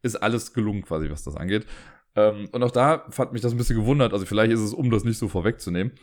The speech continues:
oder für später mal, aber dieser, die Stärkeleiste geht halt bis sechs Punkte,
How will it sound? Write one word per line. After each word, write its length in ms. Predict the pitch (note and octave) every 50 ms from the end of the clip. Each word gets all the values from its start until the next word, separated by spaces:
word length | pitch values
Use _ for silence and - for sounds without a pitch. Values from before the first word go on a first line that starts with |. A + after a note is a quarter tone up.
| - - -
oder 200 | - A#2 A2 -
für 140 | - - F#2
später 340 | - - G#2+ A#2+ - E2+ D#2
mal, 240 | D#2 D#2 F2 - - - - - - - _ _ _
aber 300 | - G2+ G#2+ A2 A2 G#2+
dieser, 440 | G2+ G#2 G2 G#2 G#2 G2+ G2+ F#2+ F#2 - -
die 180 | E2+ F2+ F#2+ F2+
Stärkeleiste 1000 | - - A#2+ B2+ - - B2 G#2+ G2 G#2 B2 D3 C#3+ - - A#2 B2 D#3+ - - _ _
geht 180 | - A#2+ B2 B2+
halt 120 | A#2+ A2
bis 140 | - G2+ -
sechs 280 | G#2+ B2 C3 - -
Punkte, 560 | - - C3+ C#3+ - - G#2+ A#2 F3 - -